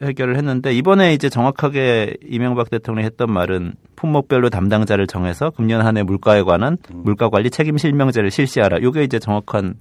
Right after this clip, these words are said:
Speaker 1: 멘트거든요.
Speaker 2: 그 껄핏하면 이제 입에 올리는 게 자유주의적인 시장 질서 아닙니까?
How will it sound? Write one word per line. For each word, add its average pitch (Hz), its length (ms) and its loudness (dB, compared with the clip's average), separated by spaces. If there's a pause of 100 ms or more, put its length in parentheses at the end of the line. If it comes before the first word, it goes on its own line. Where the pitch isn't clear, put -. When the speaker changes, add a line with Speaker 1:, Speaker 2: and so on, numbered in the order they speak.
Speaker 1:
멘트거든요. 101 680 -2 (340)
Speaker 2:
그 156 380 -2
껄핏하면 208 400 -2
이제 165 160 0
입에 139 220 2
올리는 156 320 2
게 131 100 -2
자유주의적인 139 720 -2
시장 185 300 -4
질서 143 260 -8
아닙니까? 104 480 -8